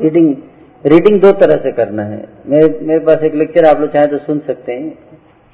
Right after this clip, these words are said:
अ, how to read पर। उसमें दो तरह से रीडिंग usually करना है। कैसे रीडिंग करना है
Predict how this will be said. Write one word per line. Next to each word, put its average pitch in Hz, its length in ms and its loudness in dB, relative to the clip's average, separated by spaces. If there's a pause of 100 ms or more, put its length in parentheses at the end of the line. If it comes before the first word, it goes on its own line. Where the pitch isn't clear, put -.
(200)
अ, 120 140 -6
how 131 140 4
to 135 100 -2
read 131 240 0
पर। - 400 -8 (640)
उसमें 143 260 0
दो 180 120 6
तरह 170 300 2
से 156 80 2
रीडिंग 139 360 -2
usually 127 300 -4
करना 117 220 -2
है। 117 60 -4
कैसे 147 360 2
रीडिंग 139 320 0
करना 127 260 -2
है 120 360 -8